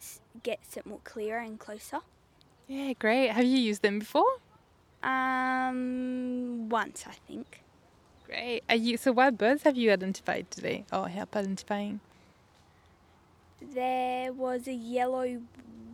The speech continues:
Speaker 1: wattle bird.
Speaker 2: Yeah.
Speaker 1: A grey, I can't think of its
Speaker 2: Something
Speaker 1: other
Speaker 2: grey.
Speaker 1: word.
Speaker 2: Something grey? <laughs> Yeah, that is great. Do you, um, do you like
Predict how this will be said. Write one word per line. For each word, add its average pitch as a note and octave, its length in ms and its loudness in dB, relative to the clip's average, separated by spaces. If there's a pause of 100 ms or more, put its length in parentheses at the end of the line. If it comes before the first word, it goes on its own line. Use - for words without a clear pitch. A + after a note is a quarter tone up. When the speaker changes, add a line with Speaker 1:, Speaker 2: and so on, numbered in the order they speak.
Speaker 1:
wattle C4+ 560 -4 (340)
bird. C#4 400 -2 (160)
Speaker 2:
Yeah. - 180 -14 (1300)
Speaker 1:
A B3 60 -4
grey, A#3+ 1400 -6 (3000)
I A3+ 140 -4
can't A3 320 -8
think A3 240 -10
of G#3+ 100 -14
its - 300 -14
Speaker 2:
Something A3+ 300 -4
Speaker 1:
other A3 60 -8
Speaker 2:
grey. G#3 260 -6
Speaker 1:
word. - 100 -12
Speaker 2:
Something A#3 380 4
grey? A#3 240 6
<laughs> A#3 580 4
Yeah, G3 300 4
that F#3 160 -2
is F#3 120 -8
great. - 220 -6 (340)
Do A#3 120 -2
you, A#3+ 520 2
um, G#3 280 4
do G3 100 0
you G#3 100 4
like F#3 340 2